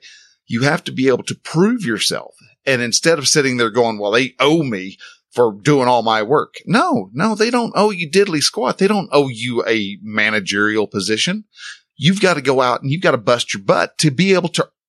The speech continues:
prove that you are, are worthy of that managerial position,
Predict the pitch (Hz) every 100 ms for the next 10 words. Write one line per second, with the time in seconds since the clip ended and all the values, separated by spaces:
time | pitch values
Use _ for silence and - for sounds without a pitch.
0 | _ - - 302 320 175 151 - 123 -
1 | 135 123 113 113 - 120 123 110 101 98
2 | _ - 107 143 277 226 117 92 _ _
3 | _ _ - 123 92 95 104 82 - -
4 | _ _ _ _ - 113 110 98 92 104
5 | 95 87 95 87 85 -